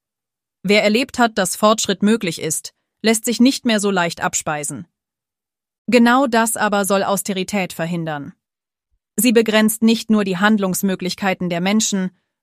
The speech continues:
sondern verengt auch die politische Vorstellungskraft und Erwartungshaltung. Ein Widerstand, der gar nicht erst entsteht,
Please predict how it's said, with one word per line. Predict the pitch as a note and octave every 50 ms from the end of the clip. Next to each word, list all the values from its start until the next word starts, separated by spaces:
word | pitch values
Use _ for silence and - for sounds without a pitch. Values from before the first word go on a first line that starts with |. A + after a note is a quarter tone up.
| _ _ -
sondern | - G3+ A#3+ A#3+ A#3+ A#3+ A#3
verengt | - B3 - - A#3 B3+ C4 -
auch | - A3 A3
die | - A3
politische | - - A3+ A3 A#3 A#3 - G#3 G3 - G3+
Vorstellungskraft | - - A3+ A3 G#3 - - G3 F3 E3+ F3 E3 - - - F3+ E3+ - - -
und | F#3+ F#3
Erwartungshaltung. | - F3+ F3 F#3+ F#3 F#3 - F3 E3+ D#3+ - F3+ D#3+ D#3 - E3 D3+ C3+ D2+ _ _ _ _ _ _ _ _ _ _ _ _ _ _ _ _ _ _ _ -
Ein | G#3 A3 A3 G#3+ G3
Widerstand, | B3+ D4+ C#4+ A3 F3 - - - D#3+ D3+ C#3 - - _ _ _ _ _ _ -
der | G3+ G3
gar | F3+ G#3 G#3 A#3 C4
nicht | C#4 C4 -
erst | C4+ A#3 A#3 -
entsteht, | - G#3+ G#3 - - B3 A#3+ F#3 - - -